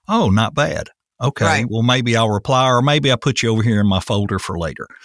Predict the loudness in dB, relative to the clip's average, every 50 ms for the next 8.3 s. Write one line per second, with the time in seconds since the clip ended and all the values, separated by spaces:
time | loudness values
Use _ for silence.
0 | -14 -6 -2 -2 0 -2 -2 -6 -8 -2 0 0 2 2 0 -2 0 0 2 2
1 | 2 0 0 0 0 0 0 0 0 0 0 0 0 0 0 -2 -4 -4 -4 -2
2 | 0 0 0 0 -2 -4 -2 -2 0 0 0 0 0 0 0 -2 -2 -4 -4 -2
3 | -2 0 0 -2 -4 -4 -4 -4 -4 -4 -4 -6 -8 -12 _ _ -2 0 2 2
4 | 0 0 -4 _ _ _ _ -20 _ _ _ _ _ _ _ _ _ 0 0 2
5 | 2 0 -2 -4 -4 -4 -4 -2 0 0 0 0 0 -2 -4 -4 -2 0 0 0
6 | -2 -2 -4 -6 -4 -2 -2 0 0 -2 -4 -4 -2 -2 0 2 2 2 2 0
7 | 0 -2 0 0 0 2 2 2 0 0 0 0 0 2 2 2 2 2 2 2
8 | 0 0 0 -2 -4